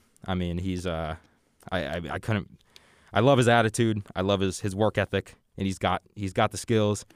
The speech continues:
to pay the bills. There aren't many wo-, rookie wide receivers that get separation at, at the rate that he does. Um, if the passing offense was a little better, I think we'd see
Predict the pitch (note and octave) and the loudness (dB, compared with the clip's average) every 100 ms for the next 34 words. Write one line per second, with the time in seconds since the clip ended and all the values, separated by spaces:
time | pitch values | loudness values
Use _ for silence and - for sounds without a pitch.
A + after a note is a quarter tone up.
0 | - - G2+ A2 G2 F2+ G2+ G2 F#2+ - | -20 -8 -4 0 0 0 2 4 2 -2
1 | _ _ _ - A2+ B2+ B2 A#2 G#2+ C3 | _ _ _ 2 4 4 4 4 4 2
2 | - G#2 A#2 A2+ G2+ G2+ G2+ F2+ A2 G2+ | 0 0 2 2 2 4 4 0 -2 0
3 | F#2+ F#2 F#2+ F2+ - _ _ - _ C#3+ | 0 0 -2 -4 -8 _ _ -20 _ 0
4 | A2 A#2+ G#2 G2+ G2+ - D#2 D#2+ _ - | 4 2 2 2 2 -2 -10 -12 _ -4
5 | G2+ - F#2+ G2+ F#2+ F2+ E2+ - G2+ E2+ | -4 -2 -4 0 0 0 -2 -4 -4 -4
6 | D#2 - _ _ _ _ - G2 F2+ E2+ | -6 -8 _ _ _ _ 0 0 2 -4
7 | E2 _ - _ - - - A2+ A2 G#2+ | -8 _ -20 _ -10 -6 0 0 2 2
8 | G2+ G2+ F#2+ F#2+ F#2+ G2 F#2 F#2+ F#2+ F2 | 2 0 -4 -4 0 2 2 2 2 0
9 | F#2+ F#2+ F#2 - G2 F2+ | -2 -4 -6 0 0 0